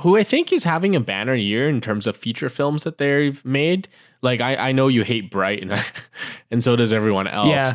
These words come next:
Speaker 1: but I
Speaker 2: Bri-, Bright's a bad example because, like, they,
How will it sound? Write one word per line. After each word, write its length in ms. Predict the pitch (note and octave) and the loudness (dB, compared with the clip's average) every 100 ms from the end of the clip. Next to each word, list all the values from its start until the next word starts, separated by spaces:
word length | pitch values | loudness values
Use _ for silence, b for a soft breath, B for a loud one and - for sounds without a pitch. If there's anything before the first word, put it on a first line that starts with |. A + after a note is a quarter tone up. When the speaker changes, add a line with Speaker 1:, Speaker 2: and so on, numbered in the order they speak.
| - | 0
Speaker 1:
but 320 | G#2+ F#2+ - | -2 -4 -4
I 80 | - | 0
Speaker 2:
Bri-, 140 | F#3+ | 2
Bright's 320 | E3+ G#3 G#3+ | 2 2 2
a 40 | F3+ | 2
bad 200 | D#3+ C#3+ | 2 0
example 400 | B2+ B2+ A2 G#2+ | 0 -2 -2 -2
because, 340 | G#2+ G#2 G2+ | -2 -2 -2
like, 380 | G#2 F#2 - - _ _ | -2 -2 -6 -14 _ _
they, 460 | A2 G#2 F#2+ F#2+ | -2 -2 -2 -4